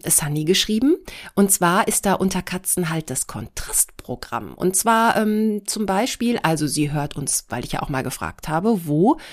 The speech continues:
ihr als Community, ihr als Hörer, Hörerinnen, wo ihr alle unter Katzen so hört und was ihr dabei macht. Und sie sagt, ähm, nicht nur beim Frühstück oder bei der Arbeit oder auf dem Weg zur Arbeit oder beim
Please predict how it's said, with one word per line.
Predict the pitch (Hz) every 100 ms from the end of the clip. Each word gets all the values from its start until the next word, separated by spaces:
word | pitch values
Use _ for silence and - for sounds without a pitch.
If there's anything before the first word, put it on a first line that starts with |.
| - -
ihr | - 175 208 254
als | 185 -
Community, | 165 156 165 196 247 269 262
ihr | - 214
als | 180 165 -
Hörer, | 220 233 202
Hörerinnen, | 196 262 247 233 233 226 220 - -
wo | 220
ihr | - 233 -
alle | 202 202 196 - - -
unter | 208 208
Katzen | 196 185 - 185
so | 170
hört | 151 175 240
und | 175
was | 170 175
ihr |
dabei | 160 147 135
macht. | 156 302 - - -
Und | 196 185
sie | 240
sagt, | 233 208 202 202 -
ähm, | 208 190 185 - -
nicht | 196 269 -
nur | 349
beim | 294 277
Frühstück | 226 175 - 156 - -
oder | 226 302 277
bei | 247
der | 240 -
Arbeit | 180 160 147 135 - -
oder | 185 165
auf | 139
dem | - 143
Weg | 294 -
zur | 190 175
Arbeit | 156 156 151 151 - -
oder | 185 175
beim | 160 135